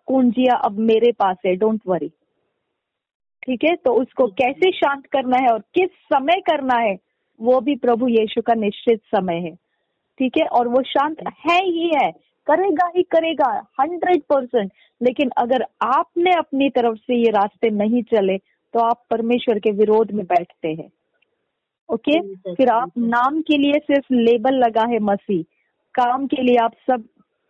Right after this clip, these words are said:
Speaker 1: विरोध में बैठ के कर रहे हैं। समझा? इसके लिए हमको अलगाव का जीवन है, इसके लिए हमको प्रार्थना का जीवन है, इसके लिए हमको पवित्रता का जीवन है,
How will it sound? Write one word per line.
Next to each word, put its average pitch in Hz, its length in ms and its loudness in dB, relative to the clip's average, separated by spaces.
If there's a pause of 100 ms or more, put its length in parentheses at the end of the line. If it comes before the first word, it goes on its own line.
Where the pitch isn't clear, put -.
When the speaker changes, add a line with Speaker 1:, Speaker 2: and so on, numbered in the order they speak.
(220)
Speaker 1:
विरोध 214 360 2
में 220 140 0
बैठ 196 200 -2
के 214 140 -2
कर 190 180 -4
रहे 160 180 -8
हैं। 160 180 -10 (1040)
समझा? 233 320 0
इसके 262 300 -2
लिए 269 140 4
हमको 233 320 -2
अलगाव 220 600 -2
का 226 140 -2
जीवन 180 420 -4
है, 175 180 -10 (360)
इसके - 300 -2
लिए 262 120 4
हमको 233 280 -2
प्रार्थना 220 520 -2
का 233 140 -2
जीवन 185 440 -2
है, 185 80 -8
इसके - 340 -4
लिए 247 140 4
हमको 240 280 -2
पवित्रता 214 640 -2
का 220 140 -2
जीवन 175 400 -4
है, 165 100 -12